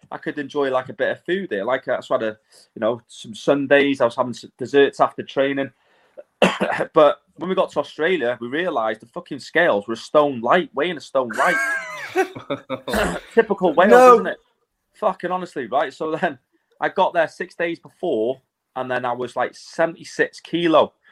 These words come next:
Speaker 1: So I went in, and my, my pit, we t-, they test our piss and stuff, is like, it was, I was so dehydrated. And I said, and, and the guy goes, "Oh, so you only got a kilo to lose in the middleweight division?" I was like, "No, mate, I'm in the fucking welterweight division." Sixty-nine kilo was like,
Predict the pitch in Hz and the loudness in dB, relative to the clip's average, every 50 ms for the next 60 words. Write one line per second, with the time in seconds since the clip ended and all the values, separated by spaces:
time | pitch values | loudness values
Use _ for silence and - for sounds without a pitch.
0 | _ _ _ - - 147 143 156 185 180 165 160 143 - - 151 143 143 147 147 | _ _ _ -4 -2 0 2 4 4 4 2 0 -2 -2 -4 -4 -2 2 2 0
1 | 143 - _ _ _ _ _ _ - 135 135 - - - - 214 170 120 - 139 | 0 0 _ _ _ _ _ _ -4 -2 -2 -4 -4 -4 -2 0 0 -2 -2 -6
2 | 139 - 165 - 143 139 - - 175 - - 170 113 - - 170 170 170 - - | -10 -10 -10 -8 -8 -4 -2 -2 -2 0 0 -2 -2 0 2 0 0 0 -2 -14
3 | - - 139 117 - 120 110 123 - - _ _ _ _ _ _ _ - - - | -8 -6 -6 -6 -4 -2 -2 -2 -2 -2 _ _ _ _ _ _ _ -16 -12 -8
4 | 156 151 151 - _ _ _ - - - 160 160 - - - 214 214 202 - 202 | -4 -4 -4 -4 _ _ _ -10 -4 0 0 0 2 4 4 4 4 4 4 6
5 | 196 170 165 143 - 147 170 214 220 160 120 101 _ _ _ _ _ _ _ _ | 6 6 6 4 2 0 -2 -2 -2 -4 -6 -8 _ _ _ _ _ _ _ _
6 | _ - 143 143 - - 147 - 135 139 135 - - 139 135 139 - 165 170 156 | _ -10 -10 -8 -4 -2 -2 -2 -2 -4 -6 -8 -8 -8 -6 -2 -2 -2 0 0
7 | 147 139 180 175 160 135 - - 151 160 185 190 180 156 190 185 185 - - 156 | -2 2 4 4 4 2 2 -2 -4 -4 -4 -2 0 0 0 0 -2 -6 -6 -6
8 | 147 139 135 - - 143 147 156 139 160 156 160 170 180 160 139 113 117 107 - | -4 -4 -6 -8 -8 -8 -8 -8 -8 -8 -4 -2 0 0 0 0 -2 -2 -4 -4
9 | - - 101 117 117 135 135 117 110 127 123 - - - 156 175 180 175 165 139 | -6 -6 -4 -4 -4 -6 -8 -6 -2 0 0 0 2 2 2 2 2 0 -2 -4
10 | - 113 139 143 147 139 123 - 120 - - 110 117 147 165 139 139 160 156 - | -4 -4 -6 -8 -10 -12 -14 -20 -20 -20 -4 0 2 2 2 2 -2 -4 -6 -6
11 | - 127 131 127 120 113 104 _ _ _ _ - - 170 165 - - 151 139 127 | -8 -14 -14 -14 -16 -18 -20 _ _ _ _ -12 -10 -10 -8 -6 -4 0 0 0
12 | 127 120 - - 160 170 180 165 147 127 113 110 117 110 107 - | 0 -2 -2 -2 -2 2 4 4 4 2 2 2 2 2 2 0